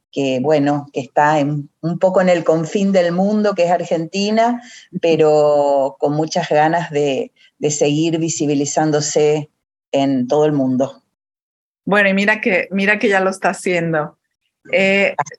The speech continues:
Speaker 2: Patricia, me, me encantaría que, bueno, antes de entrar de lleno a hablar de la editorial, de tu proyecto como editora,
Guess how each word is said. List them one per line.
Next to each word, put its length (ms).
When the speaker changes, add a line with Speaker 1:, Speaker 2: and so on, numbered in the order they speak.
Speaker 2:
Patricia, 680
me, 240
me 100
encantaría 540
que, 240
bueno, 260
antes 520
de 340
entrar 560
de 160
lleno 680
a 60
hablar 320
de 160
la 440
editorial, 800
de 100
tu 160
proyecto 600
como 220
editora, 720